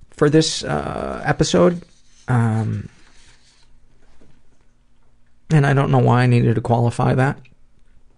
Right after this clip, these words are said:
because I'm afraid of being abandoned by you. That's why. That's what it all, almost everything I do probably comes from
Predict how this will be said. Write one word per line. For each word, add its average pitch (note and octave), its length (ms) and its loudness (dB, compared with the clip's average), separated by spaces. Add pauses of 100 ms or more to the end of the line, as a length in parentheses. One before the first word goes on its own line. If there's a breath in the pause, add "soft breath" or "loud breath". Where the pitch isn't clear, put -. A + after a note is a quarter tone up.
(340)
because B2+ 240 0
I'm C#3 160 2
afraid G2 480 2
of G#2+ 140 -2
being F2+ 440 -2 (160)
abandoned E2+ 680 -8
by - 240 -8
you. A2+ 260 -10 (380)
That's - 340 -14
why. - 160 -8 (960)
That's - 160 -12
what F#3 140 0
it C3+ 100 2
all, A#2+ 240 -4 (300 loud breath)
almost - 320 -4
everything A#2+ 480 4
I A#2 100 2
do G#2+ 320 2
probably G2 540 -2
comes F2+ 320 -4
from F2 340 -6